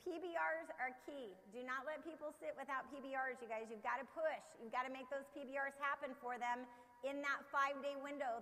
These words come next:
that I talked about earlier today. You have five days to have them a P B R and qualify them or plan on them being M I A, okay?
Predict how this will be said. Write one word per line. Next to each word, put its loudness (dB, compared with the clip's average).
that 2
I 2
talked 2
about 4
earlier 2
today. -4
You -4
have 4
five 8
days 6
to 2
have 4
them -2
a -4
P -4
B -4
R 6
and -2
qualify 4
them 0
or 0
plan -4
on -2
them -4
being -4
M 0
I -2
A, 2
okay? 0